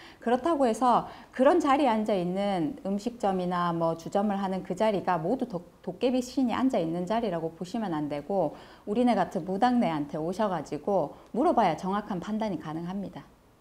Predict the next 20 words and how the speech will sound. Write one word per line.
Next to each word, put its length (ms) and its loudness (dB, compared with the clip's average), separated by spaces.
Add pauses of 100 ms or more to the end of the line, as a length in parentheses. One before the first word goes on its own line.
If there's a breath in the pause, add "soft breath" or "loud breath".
(380 loud breath)
"아, 180 4
요 140 6
자리가 340 4
좋은 260 6
자리니까 720 4
내가 200 4
찝어준 480 0
자리로 320 4
가봐라. 500 -2 (300 loud breath)
거기가 360 0
도깨비 460 0
터 160 -2
자리다." 840 0
이렇게 280 -4
알려줄 440 -4
수 100 -12
있습니다. 480 -12 (400 soft breath)
일단은 960 2 (320 loud breath)
본인이 540 4
이제 560 0